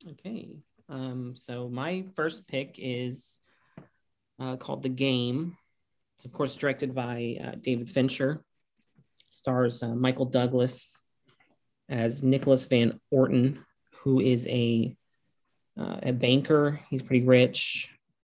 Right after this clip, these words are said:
He has, like, you know, housekeepers and stuff, and he, he mostly sticks to himself. He, um,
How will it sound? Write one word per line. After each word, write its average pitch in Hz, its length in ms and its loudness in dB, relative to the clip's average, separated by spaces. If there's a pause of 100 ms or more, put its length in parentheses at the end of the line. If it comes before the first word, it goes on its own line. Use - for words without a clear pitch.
(540)
He - 120 -2
has, 123 160 2
like, - 300 -4
you - 80 -8
know, - 80 -14
housekeepers 120 600 -4
and 117 80 -4
stuff, 117 340 -4
and 120 80 -4
he, 117 180 -2 (360)
he 151 120 6
mostly 175 280 10
sticks - 260 2
to - 80 2
himself. 127 560 4
He, 123 240 2
um, 113 360 -2